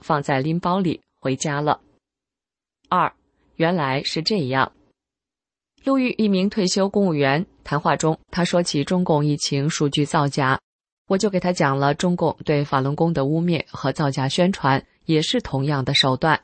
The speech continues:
讲了自焚和一千四百例真相。他听后说：“原来是这样。”然后我告诉他，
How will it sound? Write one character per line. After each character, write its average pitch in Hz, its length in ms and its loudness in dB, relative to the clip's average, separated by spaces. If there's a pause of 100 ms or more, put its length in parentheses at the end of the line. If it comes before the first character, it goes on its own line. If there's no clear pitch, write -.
(580)
讲 185 180 2
了 185 100 4
自 190 200 0
焚 151 300 2
和 151 180 0
一 151 100 -2
千 147 240 -2
四 - 160 -2
百 135 160 0
例 139 180 -4
真 170 220 2
相。 175 300 2 (680)
他 156 120 -4
听 147 160 -4
后 139 180 -4
说 139 300 -2 (400)
：“原 160 160 2
来 156 220 0
是 151 160 -4
这 185 220 -2
样。” 131 220 0 (800)
然 185 160 2
后 196 120 2
我 156 120 2
告 170 160 2
诉 151 160 -2
他， 147 240 0